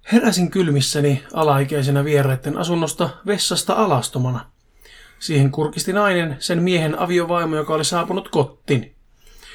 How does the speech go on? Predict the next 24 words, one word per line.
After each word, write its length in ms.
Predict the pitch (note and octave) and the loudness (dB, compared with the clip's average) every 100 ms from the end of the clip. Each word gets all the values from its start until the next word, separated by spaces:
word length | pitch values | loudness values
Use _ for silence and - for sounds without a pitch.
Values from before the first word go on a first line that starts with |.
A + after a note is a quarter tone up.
| - - - - | -20 -20 -20 -8
Mies 260 | D#3 C#3 C3+ | 0 2 2
oli 140 | C3+ | 2
sanonut 340 | C#3 E3 E3+ - | 2 0 0 0
olevansa 460 | F3+ F3 F3+ F#3+ - | 2 2 2 0 -2
erossa, 500 | D#3+ D#3+ C#3 - C#3 - - | 0 2 0 -2 -4 -8 -8
kutsui 460 | - F#3+ - D3+ G3 | -2 -2 0 0 0
itse 220 | A3 - | 0 0
minut 320 | F3+ F3+ E3+ - | 0 0 -2 2
heille 400 | A3+ G3+ F#3 F#3 - - - - | 4 4 2 -2 -6 -20 -20 -2
ja 60 | |
juotti 340 | A3 A3+ - D3+ | 2 4 2 0
jotain 320 | D3 D3 C#3+ | 2 2 0
alkoholia. 600 | E3 D3 C#3 C3+ C#3 A#2+ - _ _ _ - - - - | 0 0 0 0 0 -2 -6 _ _ _ -20 -20 -20 -16
Silloin 360 | - F#3 D3+ C3 | -4 0 4 4
minulla 300 | C3+ C#3 D3+ | 4 4 2
oli 200 | D#3 D3+ | 2 0
vielä 200 | D#3 E3 | 0 0
vaatteet, 440 | G3 E3+ - C3+ | 0 -2 0 -2
kun 160 | - C#3+ | 0 0
hän 140 | D3 | 0
tarjosi 360 | D3 D3 D3 E3 | 2 0 0 0
viinaa. 480 | F#3 C3+ A#2+ A#2+ - _ _ | 0 0 -2 -6 -14 _ _
Nyt 260 | E3 C3+ - | -4 -4 -4
ei. 240 | C#3 B2+ | -4 -4